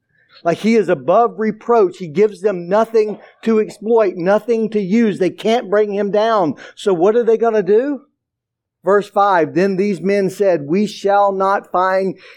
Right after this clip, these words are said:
any ground for complaint against this Daniel unless we find it in connection with the law of his God.'"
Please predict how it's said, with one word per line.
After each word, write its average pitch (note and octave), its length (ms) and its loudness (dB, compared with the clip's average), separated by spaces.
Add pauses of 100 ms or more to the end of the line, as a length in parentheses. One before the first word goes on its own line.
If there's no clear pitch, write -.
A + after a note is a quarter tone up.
(160)
any A#3 380 0
ground F3 580 0
for F3+ 160 0
complaint E3+ 760 -2
against D3 500 -4
this D#3+ 220 -2
Daniel D3+ 720 -2 (880)
unless D3+ 800 -2 (560)
we D3+ 180 -2
find G3+ 560 -2
it A3 240 0
in C#3 160 -10
connection F#3 840 -4 (240)
with D3 200 -2
the B2 120 0
law D3+ 640 2
of D3 440 0
his C#3 680 -4 (480)
God.'" A2 560 -4